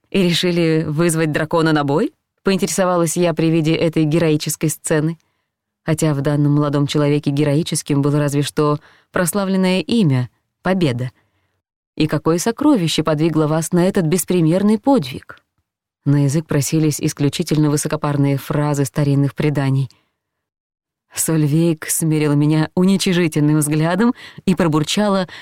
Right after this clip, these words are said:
нехотя отпуская скалку: «Этот нахал повадился таскать тесто с кухни,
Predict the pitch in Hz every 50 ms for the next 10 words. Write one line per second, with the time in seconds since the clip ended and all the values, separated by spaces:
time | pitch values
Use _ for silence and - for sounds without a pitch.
0 | - - - 175 170 160 160 175 165 - 165 156 - 170 - - 151 - - 143
1 | - - - 143 143 147 139 - - - 131 123 127 123 - - 156 160 - _
2 | _ _ _ _ _ _ _ _ _ _ _ _ _ _ _ _ - 139 135 -
3 | 143 - 143 147 147 - - 143 135 147 170 185 185 - - 151 139 131 131 131
4 | 131 143 156 156 - 180 170 - 165 156 - - - 165 175 180 - - - 170
5 | 175 185 - - - 214 - - - 339 349 - - - 139 131 123